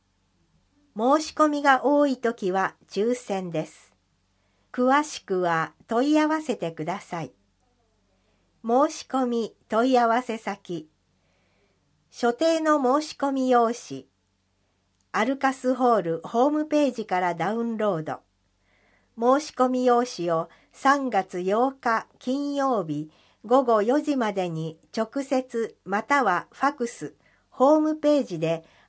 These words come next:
アルカスホール、電話八二一の一二四零、ファクス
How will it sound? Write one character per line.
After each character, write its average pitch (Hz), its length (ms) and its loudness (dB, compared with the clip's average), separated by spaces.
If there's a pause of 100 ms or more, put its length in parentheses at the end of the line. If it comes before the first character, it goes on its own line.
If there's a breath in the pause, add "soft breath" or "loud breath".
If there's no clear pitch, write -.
(120)
ア 190 140 2
ル 277 160 0
カ 269 200 2
ス 262 220 -2
ホ 226 300 2
ー 165 80 -2
ル、 139 220 -10 (340)
電 220 380 -2
話 202 240 0 (280 soft breath)
八 302 400 0
二 311 440 -2
一 160 340 -6
の 156 380 -2
一 294 380 -2
二 294 380 0
四 214 380 -6
零、 175 380 -2 (720)
フ 254 100 0
ァ 262 60 4
ク 247 180 -4
ス 156 340 -6